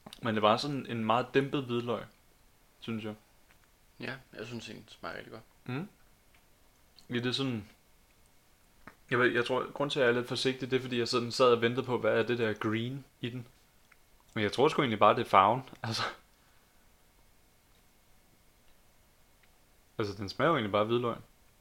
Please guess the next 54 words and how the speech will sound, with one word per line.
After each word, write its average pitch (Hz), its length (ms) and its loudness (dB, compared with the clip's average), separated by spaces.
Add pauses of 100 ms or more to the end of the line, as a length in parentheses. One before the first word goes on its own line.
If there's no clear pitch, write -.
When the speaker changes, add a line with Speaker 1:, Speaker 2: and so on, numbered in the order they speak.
Speaker 2:
Ja, 104 140 -6
jeg 98 80 -12
kan 113 100 -8
ikke, 117 180 -14
jeg 127 120 -8
kan 139 100 -10
ikke, 135 300 -8
øh, 113 220 0
lige 120 100 -10
komme 117 220 -12
i 117 40 -20
tanke 117 260 -10
om, 101 120 -8
hvad 113 200 -6
Speaker 1:
Nej. 143 100 0
Speaker 2:
det 107 80 -2
er 107 40 -4
for 120 160 -12
en, 110 360 -10 (1160)
ja, 101 80 -14
det 104 120 -16
er 101 100 -10
vel 104 120 -14
en 104 60 -14
eller 104 100 -16
anden 104 140 -16
form 107 180 -18
for 110 80 -20
grøntsag, 104 380 -10
de 120 60 -10
har 113 60 -8
proppet 113 340 -10
i. - 180 -18
Speaker 1:
Ja, 147 140 -2 (380)
altså, 107 180 -2
det, 101 260 -2 (120)
den 107 140 -4
smager 151 220 2
sgu 170 160 -4
egentlig 98 160 -6
meget 101 200 0
godt. 104 120 -6 (260)
Speaker 2:
Det - 120 -18
er 104 40 -6
nok 104 100 -8
spinat, 98 400 -12
så. - 80 -16 (600)
Det 123 80 -16
er 120 40 -14
bare 117 140 -8
Speaker 1:
Det 107 80 -2
kan 101 80 -4
Speaker 2:
farve. 98 180 0
Speaker 1:
godt 104 120 -4